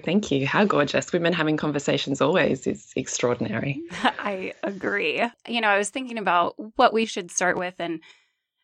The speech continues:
Speaker 2: really with your body of work, I felt like there are so many ways that we could go with this, but where I wanted to start was with a conversation about pleasure and really exploring the value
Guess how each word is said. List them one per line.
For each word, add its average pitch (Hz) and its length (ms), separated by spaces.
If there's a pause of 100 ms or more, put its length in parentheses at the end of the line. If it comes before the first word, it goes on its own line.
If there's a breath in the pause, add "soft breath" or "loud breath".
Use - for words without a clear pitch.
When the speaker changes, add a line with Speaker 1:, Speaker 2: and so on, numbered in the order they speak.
(180)
Speaker 2:
really 233 320
with 202 200
your 220 140
body 185 280
of 202 120
work, 370 220
I 240 80
felt 233 160
like 214 180
there 254 160
are 285 60
so 226 340
many 220 220
ways 190 280
that 170 120
we 180 80
could 170 180
go 180 160
with 180 160
this, 165 240
but 175 380
where 220 340
I 208 160
wanted 214 540
to 254 140
start 175 420
was 165 560 (440 loud breath)
with 208 280
a 202 80
conversation 196 800
about - 580 (440)
pleasure 240 440 (460 loud breath)
and 226 180
really 220 300
exploring 202 920
the 196 160
value 170 800